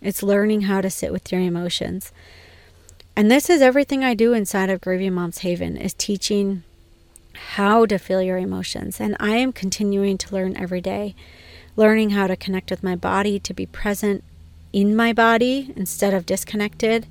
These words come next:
and feel what I'm feeling instead of numbing it with food or whatever else. Anyways, <sighs> it feels a bit vulnerable to share this about myself,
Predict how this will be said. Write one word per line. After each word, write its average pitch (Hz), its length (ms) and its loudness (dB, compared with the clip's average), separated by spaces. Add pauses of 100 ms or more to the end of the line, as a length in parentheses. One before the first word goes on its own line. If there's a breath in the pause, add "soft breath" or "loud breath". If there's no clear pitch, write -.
(600 loud breath)
and 208 220 2
feel 226 360 6
what 294 100 6
I'm 277 160 2
feeling 214 360 0
instead 196 320 0
of 185 100 -2
numbing 180 420 -2
it 175 260 -2
with 185 220 -4
food 220 500 2
or 175 120 2
whatever 180 400 -2
else. - 460 -8 (720)
Anyways, 196 640 2 (1000 loud breath)
<sighs> - 440 8
it 240 120 4
feels 247 340 8
a 294 60 6
bit 254 200 8
vulnerable 214 680 4
to - 200 -2
share 185 300 0
this 196 200 0
about 185 200 -2
myself, 180 480 -4